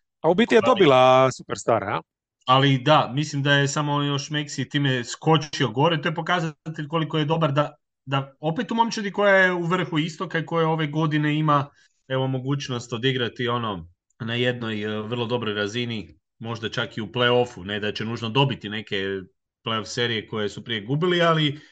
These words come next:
Speaker 2: čini mi se da su malo stabilniji, evo, sa boljim trenerom, sa,
Speaker 1: Upravo
Speaker 2: sa
Speaker 1: to, mislim da su sve, sve popravili. Boljeg, e, trenera imaju, boljeg playmakera, e, jednostavno, sad će neko reći, jebote, naš, no, Harden je top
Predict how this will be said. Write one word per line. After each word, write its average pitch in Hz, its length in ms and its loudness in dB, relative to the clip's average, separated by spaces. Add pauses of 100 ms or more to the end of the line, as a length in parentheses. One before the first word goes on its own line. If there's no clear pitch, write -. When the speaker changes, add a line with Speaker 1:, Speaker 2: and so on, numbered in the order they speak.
Speaker 2:
čini 156 220 2
mi 147 120 4
se 143 120 -4
da 135 120 2
su 131 140 -4
malo 131 240 2
stabilniji, 82 640 -8
evo, 82 180 -10
sa 98 140 -14
boljim 92 280 -8
trenerom, 104 460 -6
sa, 95 400 -8 (400)
Speaker 1:
Upravo 202 360 6
Speaker 2:
sa 170 60 2
Speaker 1:
to, 175 240 6
mislim 190 280 -4
da 175 100 6
su - 160 -8
sve, 208 340 2
sve 196 180 -2
popravili. 165 500 2
Boljeg, 180 300 4 (360)
e, 156 140 6
trenera 208 320 4
imaju, 202 280 0
boljeg 160 300 4
playmakera, 165 760 2
e, 127 1200 4
jednostavno, 139 540 0
sad - 140 -4
će 160 100 -14
neko 165 220 -2
reći, 175 220 0
jebote, 160 260 -2
naš, 165 240 2
no, 143 60 -2
Harden 151 360 4
je 131 60 -2
top 165 200 -4